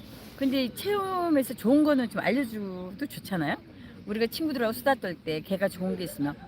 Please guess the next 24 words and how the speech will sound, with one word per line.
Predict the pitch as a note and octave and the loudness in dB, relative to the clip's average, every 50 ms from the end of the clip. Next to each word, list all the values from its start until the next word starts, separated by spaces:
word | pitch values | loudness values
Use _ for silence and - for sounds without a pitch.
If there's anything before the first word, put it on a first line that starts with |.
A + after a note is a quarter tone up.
| - - | -4 -2
"어, | E3+ | -2
그래?" | - - - F#3 F#3+ B3+ D#4+ - A3+ F#3+ F3+ - - - | 0 2 2 6 6 6 4 4 -2 -12 -14 -16 -10 -6
하고 | G#3 F#3 F3 | -6 -4 -2
우리가 | E3+ D#3+ D#3+ D#3 D3 | -2 0 0 -2 -2
또 | - D#3 | -2 -6
따라해보는 | D#3 - - B3+ C#4 C#4+ C4 A3+ F3 D#3+ D3 C3+ | -2 4 4 4 4 4 0 0 0 0 0 0
것처럼. | B2+ A#2+ - - B2 A#2+ A#2 C3 F3+ A#3 C4 - - - - - - - - - - - - - - - - | -2 -6 -10 -10 -10 -8 -8 -6 -6 -8 -10 -10 -14 -14 -12 -12 -12 -12 -12 -14 -14 -16 -16 -16 -18 -12 -4
저는 | - G3 G3+ | -2 -2 0
꽃을 | G#3 - D#4 E4 - C#4+ A#3 | 0 -2 -4 -2 -2 -4 -4
생각 | - B3+ C4 A#3 G#3+ - | -2 2 2 2 2 2
꽂아 | - A#3+ A3+ A3+ F3+ | -2 0 0 0 0
놓으니까 | D3 C3 B2+ C3 B2 A#2+ - - A#2 A#2 | 0 0 -2 -2 -4 -6 -8 -8 -8 -8
아까 | B2 - - D3 C#3 | -8 -8 -4 -6 -6
생방을 | C#3 - A#3+ A#3+ G#3+ G#3 F3+ D#3 D3+ F#3 | -4 -2 -2 0 0 0 0 0 -2 -2
했었고요. | - - - C#3 - - D3 C3 A2+ G2 - - - - - - - - - - - - - - - | -4 -8 -12 -14 -12 -10 -10 -10 -10 -12 -16 -18 -20 -20 -20 -18 -18 -18 -18 -18 -20 -20 -20 -6 -2
거기서 | E3 F#3 G#3 A#3 A3 - A3 G3+ G3 | 0 0 0 -2 -2 -2 -2 -2 -2
이제 | E3+ F3 F3 F3 E3+ D3+ - - - - - C#4+ - - - - F3+ - G2 - - - - - - - - - - - - - - - - | -2 0 0 0 -2 -2 -6 -8 -10 -8 -10 -10 -10 -10 -12 -14 -14 -14 -14 -14 -16 -16 -18 -18 -18 -18 -18 -18 -18 -18 -18 -18 -18 -10 -4
우리 | E3 F#3 A3+ A#3 | -2 0 2 2
동네 | G#3+ G3 G3 F#3+ | 2 2 2 2
유명한 | F3 E3 E3+ G3 G#3 G#3+ G3+ F#3 F3+ G3 A#3+ C#4+ - - - - - - - - - - - - - - - - - - - - - - - - - - - - | 2 2 2 2 2 2 4 4 2 2 2 -2 -4 -8 -18 -20 -20 -20 -20 -20 -20 -20 -20 -20 -20 -20 -20 -20 -20 -20 -20 -20 -20 -18 -18 -18 -18 -18 -12 -6
미가라는 | D3+ E3+ G3 A3 B3 A#3 A3+ G#3 G3 E3+ | -4 2 6 6 6 6 6 2 2 0
데 | D3 | 0
가서 | C#3+ D3 - | -2 -2 -4
점심을 | - - D#3+ E3 D#3 - F#3+ F3 D#3 D3+ D#3+ E3 D#3 C3+ A#2+ | -6 -2 -2 -2 -2 -2 -4 -2 -2 0 0 0 0 -2 -4